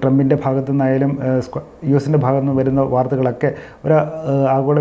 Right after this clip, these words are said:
വ്യാപാരത്തെ ശമിപ്പിക്കുന്ന രീതിയിലുള്ളതായാൽ ഇന്ത്യയുടെ നിലവിലത്തെ സ്ഥിതിയിൽ വെച്ച് ഇച്ചിരി ബെറ്റർ ആയിട്ടുള്ള ഒരു ഔട്ട്ലുക്ക് നമുക്ക് കാണാനാകുന്നുണ്ട്. അപ്പം, ഏഹ്, ഇതിൻ്റെ ഒരു പ്രതിഫലമായിട്ട് വേണമെങ്കിൽ വായിച്ചെടുക്കാം. ഏഹ്, ഫേസ്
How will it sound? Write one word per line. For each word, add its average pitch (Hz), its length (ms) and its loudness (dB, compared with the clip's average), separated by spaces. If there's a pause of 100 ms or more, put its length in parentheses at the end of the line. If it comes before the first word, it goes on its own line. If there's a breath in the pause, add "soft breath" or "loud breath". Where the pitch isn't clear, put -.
വ്യാപാരത്തെ 139 500 0
ശമിപ്പിക്കുന്ന 143 500 0
രീതിയിലുള്ളതായാൽ 135 760 0 (160)
ഇന്ത്യയുടെ 139 300 0 (100)
നിലവിലത്തെ 151 420 0 (160)
സ്ഥിതിയിൽ 139 340 -4
വെച്ച് 135 140 -4 (120)
ഇച്ചിരി 131 320 -4
ബെറ്റർ 127 180 -2
ആയിട്ടുള്ള 135 220 2
ഒരു 127 120 2
ഔട്ട്ലുക്ക് 127 440 -4
നമുക്ക് 123 340 -2
കാണാനാകുന്നുണ്ട്. 127 760 2 (520 loud breath)
അപ്പം, 170 180 0 (140)
ഏഹ്, 160 120 0 (140)
ഇതിൻ്റെ 160 220 4
ഒരു 165 140 2
പ്രതിഫലമായിട്ട് 156 560 2
വേണമെങ്കിൽ 156 320 0
വായിച്ചെടുക്കാം. 147 440 0 (240)
ഏഹ്, 135 160 0
ഫേസ് 139 220 -2